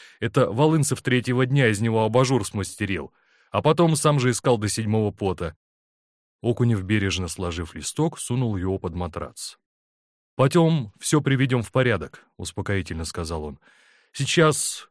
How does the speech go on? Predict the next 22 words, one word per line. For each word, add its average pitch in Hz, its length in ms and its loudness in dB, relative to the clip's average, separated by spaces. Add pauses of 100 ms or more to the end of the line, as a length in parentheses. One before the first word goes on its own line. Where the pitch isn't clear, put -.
шаманём 175 520 4
маленько 170 720 4
и 190 140 -2
в - 80 -10
клуб. 110 360 -2 (480)
Подсаживайся, 143 640 2
Павлушка». 143 520 0 (1120)
Окунев 135 540 4
выгрузил 101 560 0
из 90 100 -4
кармана 95 460 -2
длинную 87 560 -4
воблу, 120 580 -2 (160)
завёрнутую 104 640 0
в 92 40 -8
газету, 95 540 -4 (300)
а 110 120 2
из 151 160 0
другого — 147 680 0
два 85 240 0
ломтя 101 360 -2
хлеба. 73 480 -14